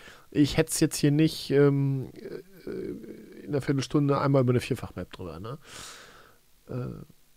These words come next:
es gibt jetzt einen Kuhhof. Okay, so, das wollte ich auch noch mal, äh, muss ich noch mal kurz nachlesen. Ja, ich würd sagen, wir gucken mal, ob wir uns hier so auf diesen Quadranten hier beschränken können.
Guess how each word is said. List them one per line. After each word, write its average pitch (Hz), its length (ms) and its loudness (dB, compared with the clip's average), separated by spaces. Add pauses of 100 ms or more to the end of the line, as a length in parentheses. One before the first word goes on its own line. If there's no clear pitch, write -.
(3000)
es - 180 -8
gibt - 220 -6
jetzt - 240 -6
einen 151 260 -4
Kuhhof. - 800 -4 (1400)
Okay, 123 720 2
so, 101 120 -2
das 131 260 -2
wollte 151 140 6
ich 143 120 -2
auch 135 60 2
noch 120 120 2
mal, 123 380 4
äh, 117 60 -4
muss 123 220 -4
ich - 60 -6
noch 120 80 2
mal 113 40 -2
kurz - 240 -4
nachlesen. 87 420 -8 (480)
Ja, 190 220 10
ich 123 140 0
würd 156 100 4
sagen, 196 300 6
wir 180 80 4
gucken - 260 -2
mal, 185 100 4
ob 170 140 0
wir 180 80 4
uns 165 240 0
hier 165 160 6
so 160 160 0
auf 120 140 -2
diesen 175 240 4
Quadranten 147 420 2
hier 120 100 4
beschränken 107 380 -2
können. 139 320 0